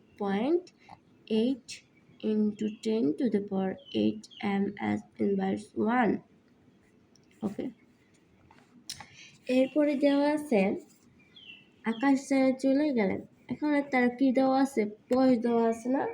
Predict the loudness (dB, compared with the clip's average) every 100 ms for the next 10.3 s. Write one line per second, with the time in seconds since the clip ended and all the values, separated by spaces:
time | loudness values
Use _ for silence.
0 | -12 -20 -20 -20 -20 -12 -10 -12 -10 -6
1 | -4 -2 -2 0 -2 -4 -4 -2 -2 0
2 | 0 -2 -4 -12 _ _ _ -2 -2 -2
3 | -2 -2 0 -2 0 0 2 4 4 4
4 | 4 4 4 2 2 0 0 -2 0 2
5 | 4 4 2 0 -2 -8 -10 _ -20 _
6 | -14 -4 0 2 4 4 4 2 -2 2
7 | 2 4 0 0 -4 -6 -16 _ -20 -20
8 | -16 -6 0 2 2 2 0 -2 -6 -12
9 | -20 -14 -2 0 0 0 2 2 0 -4
10 | -10 -2 0